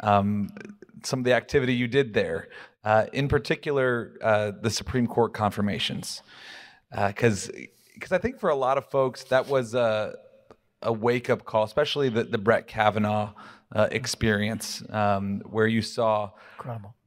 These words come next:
Speaker 1: the left go unhinged like never before. Um, and, you know, I, I think for a lot of folks, um, you know, how, how, I think back to how devastating it would have been if the administration hadn't stood strong through that,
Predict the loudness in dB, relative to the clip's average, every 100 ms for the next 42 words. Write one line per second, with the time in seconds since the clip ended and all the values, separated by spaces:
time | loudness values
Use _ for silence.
0 | -8 0 2 0 0 0 2 0 -2 -2
1 | 0 -2 -2 -4 -6 2 4 4 0 0
2 | 2 2 -2 -2 -2 -2 -8 -20 -20 -20
3 | _ _ -2 0 2 0 -2 -8 -12 -16
4 | -2 0 2 0 -2 -6 -8 -12 -20 -20
5 | -10 -4 0 2 0 0 -2 -2 -2 2
6 | 2 2 0 0 2 2 2 0 0 -2
7 | -10 -12 -18 -20 -20 _ -8 -4 -4 -4
8 | -6 -12 -4 -2 -2 -2 -4 -2 0 0
9 | 0 -2 -2 0 0 0 0 0 0 2
10 | 0 0 0 2 2 0 -2 -2 0 2
11 | 0 -4 -4 -6 -2 -4 -2 -2 0 0
12 | 0 -4 0 0 0 -4 -4 -4 -4 0
13 | 0 0 -4 -6 -4 -4 -6